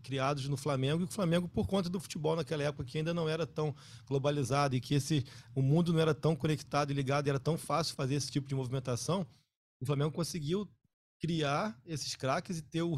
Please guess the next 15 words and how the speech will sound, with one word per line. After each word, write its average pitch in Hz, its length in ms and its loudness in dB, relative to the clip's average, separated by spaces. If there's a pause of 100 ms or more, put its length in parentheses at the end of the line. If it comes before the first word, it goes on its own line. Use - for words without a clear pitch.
(120)
o 160 80 -4
retorno, 151 640 0 (480)
é, - 60 -8
técnico 160 480 0
dentro 135 180 0
de - 120 -6
campo. 120 300 -2
Mas 120 200 0
e 143 100 0
agora, 160 380 0
diante 160 600 2
do 117 160 -4
que 135 180 -4
é 135 220 2 (320)
o, 120 160 -6